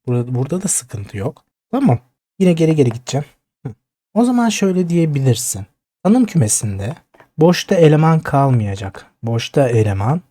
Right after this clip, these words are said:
yok şeklinde yazalım. Sıkıntı var mı burada? Yoktur. Yani şöyle bir şey yazabilir miyim peki?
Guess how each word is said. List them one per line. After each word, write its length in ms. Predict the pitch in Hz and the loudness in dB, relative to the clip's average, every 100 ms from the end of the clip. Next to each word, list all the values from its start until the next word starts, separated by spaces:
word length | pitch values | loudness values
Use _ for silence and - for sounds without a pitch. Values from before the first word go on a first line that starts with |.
| _ _ _ | _ _ _
yok 420 | 135 127 123 - - _ | 4 4 4 -10 -16 _
şeklinde 460 | - 117 - 113 139 | -4 -4 -2 0 2
yazalım. 380 | 127 113 101 98 _ _ _ | 2 0 -4 -10 _ _ _
Sıkıntı 460 | - - - 131 139 | -12 -8 0 0 0
var 160 | 143 | 0
mı 200 | 131 107 | -2 -4
burada? 320 | 101 107 170 208 _ _ _ - | -8 -8 -8 -8 _ _ _ -2
Yoktur. 440 | 180 - - - _ _ - | -2 -2 -18 -20 _ _ -10
Yani 180 | 101 95 _ _ _ - | -8 -8 _ _ _ -2
şöyle 240 | 240 247 | -2 0
bir 60 | 214 | -4
şey 180 | - | -4
yazabilir 480 | 208 196 202 214 233 | -2 0 -2 -2 0
miyim 260 | 208 120 110 | 2 2 0
peki? 300 | 113 - 165 | -6 -6 -10